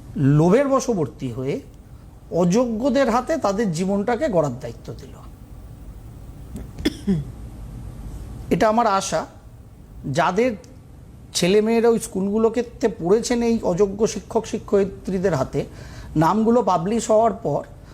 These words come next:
আমার মনে হয় একটু উকিলদের সাথে পরামর্শ করলে জনস্বার্থ মামলায় এটা হতে পারে, এটা বোধহয় আমি দিদিও করতে পারি।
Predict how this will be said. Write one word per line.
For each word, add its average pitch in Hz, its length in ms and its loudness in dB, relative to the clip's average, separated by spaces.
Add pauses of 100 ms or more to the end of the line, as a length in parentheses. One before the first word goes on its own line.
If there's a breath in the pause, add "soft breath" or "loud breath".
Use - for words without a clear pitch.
(120)
আমার 220 220 2
মনে 233 200 2
হয় 226 260 4
একটু - 240 -2
উকিলদের 220 400 2
সাথে 226 220 0
পরামর্শ 190 480 0
করলে 233 280 2
জনস্বার্থ 180 560 0
মামলায় 269 340 4
এটা 254 160 2
হতে 190 200 -2
পারে, 185 180 0
এটা 208 120 2
বোধহয় 220 200 2
আমি 185 140 0
দিদিও 233 300 2
করতে 165 300 -2
পারি। 113 180 -8